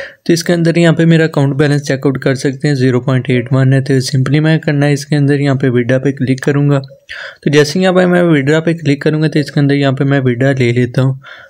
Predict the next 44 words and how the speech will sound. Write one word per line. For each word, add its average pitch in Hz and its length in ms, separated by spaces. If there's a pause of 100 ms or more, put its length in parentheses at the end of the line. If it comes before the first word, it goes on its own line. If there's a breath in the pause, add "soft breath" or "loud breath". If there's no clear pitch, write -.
(160 loud breath)
जैसे 135 300
ही 160 60
यहाँ 160 120
पे 160 240
आएंगे 147 380
तो 151 160
नीचे 135 320
आते 151 220
हैं, 147 140
तो 143 100
यहाँ 143 180
पे 156 160
मैं 151 180
अकाउंट 139 380
बैलेंस 139 280
चेकआउट 156 380
कर 139 180
सकते 143 300
हैं। 143 80
तो 147 100
यहाँ 135 180
मैं 135 280
परफेक्ट 131 460
मनी 143 240
सिलेक्ट 139 340
करूँगा। 143 420
तो - 500
उसके 156 180
बाद 165 220
यहाँ 165 220
पे 151 140
मैं 156 220
क्या 147 160
करता 139 260
हूँ, 147 80
यहाँ 139 140
पे 139 100
amount 131 340
type 135 220
कर 131 220
देता 127 260
हूँ, 135 80
यहाँ 127 140
पे - 120